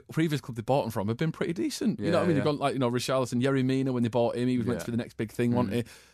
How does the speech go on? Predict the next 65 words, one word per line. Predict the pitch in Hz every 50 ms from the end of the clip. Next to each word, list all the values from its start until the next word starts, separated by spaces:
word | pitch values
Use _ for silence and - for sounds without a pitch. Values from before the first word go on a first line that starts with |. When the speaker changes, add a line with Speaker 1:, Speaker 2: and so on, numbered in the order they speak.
| _ -
Speaker 1:
You | 113
know, | 113 113 117
Pickford, | - 160 165 - - - 156 139 131
who | 127 117
was, | 117 113 107 110
you | 123 127 135 - - 131
know, | 120 117
England's | 127 131 123 120 117 120
number | 117 117 117
one. | 113 127 131 113 - - - -
They've | 143 139
gone | - 214
and | 190 143
bought | 170 175 180 -
these | 156 131 -
players. | - - 170 160 131 123 110
Speaker 2:
Somehow. | 123 117 117 - - 175
Speaker 1:
<laughs> | 170 - 170
Yeah, | 220 226 165 -
you | 277
know, | 269 269 254
Speaker 2:
<laughs> | -
Speaker 1:
no, | 254
but | - - 254 247 202
they've | 214 180
gone | 214 240 247
and | 233
bought | 233 -
these | 185 -
players | - 220 214 180
that | 151 151
when | 151 156 165
you, | 160
when | 147 - 170 175
you | 180 160 131
buy | 170 196 202
'em, | 156 123 - -
every | 175 196 170 190
season, | 190 - - 190 196 190 143 127 107 101 101 -
and | 117 127
I've | 123 -
said | - 170
this | 156 143 -
before | 123 110 - 151 165
on | 160
the | 127
podcast, | - 113 104 - - 101 98 - -
that, | 110 113 - - - - - -
you | 139
know, | 135
in | 131
the | 135 117
summer, | - - 180 135 110
Everton, | 117 127 139 127 107 - -
Everton | - 131 120 107
have | 101
had | 104 98
a | -
good | 104 92
window. | 95 92 92 90 95 98 - - _ -
Oh, | 107 113 113
they've | 104 104 -
bought | - - 110
Speaker 2:
Yeah. | 110
Speaker 1:
some, | - 123